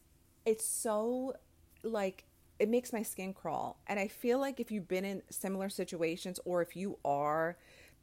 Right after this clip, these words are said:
around the same age as me, or if you're even older than twenty-six, you'd probably agree. It's, like, very creepy to, for an, for a man in his forties,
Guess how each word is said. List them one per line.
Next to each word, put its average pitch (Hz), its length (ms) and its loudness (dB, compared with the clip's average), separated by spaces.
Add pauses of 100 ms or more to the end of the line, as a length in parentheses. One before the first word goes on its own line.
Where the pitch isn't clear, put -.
(300)
around 185 280 6
the 180 80 -2
same 190 280 -2
age 170 240 -2
as 190 140 -6
me, 214 140 -2
or 214 160 4
if 208 100 -4
you're 320 160 2
even 302 260 2
older 233 360 6
than 196 240 0 (180)
twenty-six, - 1000 0 (200)
you'd 190 240 -6
probably 302 340 0
agree. 185 500 -2 (220)
It's, - 160 -8
like, 202 200 -2
very 254 720 0 (920)
creepy 214 520 0
to, 175 500 0 (100)
for 202 200 0
an, 170 100 0 (360)
for 196 360 2
a 180 80 2
man 190 440 2
in 214 180 0
his 190 420 0
forties, 220 720 0